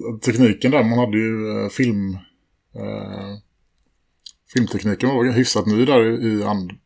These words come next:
i andra världskriget, och där har ju Simon också hittat ett event. Det var väl, eh, partidagarna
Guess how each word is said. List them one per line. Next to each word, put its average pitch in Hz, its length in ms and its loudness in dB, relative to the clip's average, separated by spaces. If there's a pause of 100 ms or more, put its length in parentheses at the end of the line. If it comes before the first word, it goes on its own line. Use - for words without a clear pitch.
(100)
i - 220 -8 (260)
andra 101 180 -2
världskriget, 101 540 2
och 107 60 0
där 120 180 4 (140)
har 123 120 4
ju 120 140 4
Simon 113 400 4
också 123 240 0
hittat 123 320 0
ett 101 180 -2
event. 95 260 -2
Det 98 80 -6
var 107 180 -2 (100)
väl, 98 140 0
eh, 101 100 -2 (720)
partidagarna 95 800 0